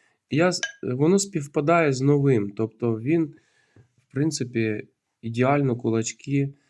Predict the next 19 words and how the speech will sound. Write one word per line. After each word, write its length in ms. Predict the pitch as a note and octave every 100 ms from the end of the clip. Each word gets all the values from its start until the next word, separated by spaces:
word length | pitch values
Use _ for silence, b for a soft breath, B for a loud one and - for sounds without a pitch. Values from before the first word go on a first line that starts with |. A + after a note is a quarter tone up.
| b b
розташовані, 840 | - A#2 - A2 - C#3 C3+ A2
ніякі 460 | G#2+ A2+ A#2+ A#2+ A2+
не 200 | A2 A2+
прокручені. 800 | A2+ A2+ - G#2 G2+ - F2+ F#2 - _ _ _ _ _ _ _ _ _ -
Тут 160 | G3+
у 40 | F#3+
нас, 440 | D#3+ D#3+ D3 -
е, 220 | C#3 C3+ C3 - - _ _ _ _ -
шість 540 | - - E3 C#3+ -
цілих 560 | - C#3+ C#3 B2 A#2+ - _ _ _
шість 680 | - - - C3+ A#2+ A#2+ - -
десятих, 880 | A2 A2+ - G2+ G2+ G2+ B2+ B2 _ _
шість 720 | - - - C3 B2+ B2 _ _ _ _ _ _ _ _ -
крапка 480 | A#2 A#2+ A#2+ -
шість. 460 | A2 - G#2+ G2+ - _ _ _ _ _ _ _ _ _ _ _
Якщо 340 | B2 B2 B2 D3+
міряти 480 | D3 B2+ A#2+ A2+ -
ось 260 | B2 A#2+
так. 380 | - - - -